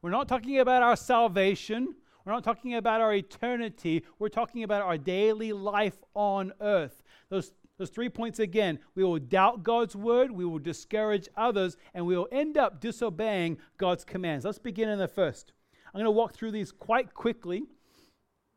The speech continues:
but the good thing is we have no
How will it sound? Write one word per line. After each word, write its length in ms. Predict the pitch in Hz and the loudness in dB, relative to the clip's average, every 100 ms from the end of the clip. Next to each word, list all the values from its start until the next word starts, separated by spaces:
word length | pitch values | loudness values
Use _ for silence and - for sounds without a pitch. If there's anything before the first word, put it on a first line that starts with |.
| _ _ _ _ - | _ _ _ _ -8
but 160 | 175 | -6
the 80 | 156 | -6
good 420 | 131 240 330 349 | -6 -4 -4 -4
thing 240 | 233 185 156 | -4 -2 -2
is 600 | 131 127 247 - - - _ _ - | -4 -4 -6 -12 -20 -20 _ _ -8
we 200 | 240 247 | -4 -4
have 260 | 226 202 | -2 -4
no 400 | 175 180 185 185 | -4 -2 -2 -2